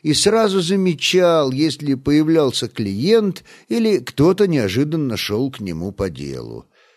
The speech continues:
Едва заслышав шум мотора,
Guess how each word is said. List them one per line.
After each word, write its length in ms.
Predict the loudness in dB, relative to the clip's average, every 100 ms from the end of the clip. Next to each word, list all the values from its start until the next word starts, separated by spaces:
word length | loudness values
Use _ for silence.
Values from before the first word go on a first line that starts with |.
| _ _
Едва 420 | -6 -4 0 0 2
заслышав 640 | -2 -4 -2 -4 -4 -8
шум 260 | -6 -6 -6
мотора, 720 | -8 -8 0 2 4 2 0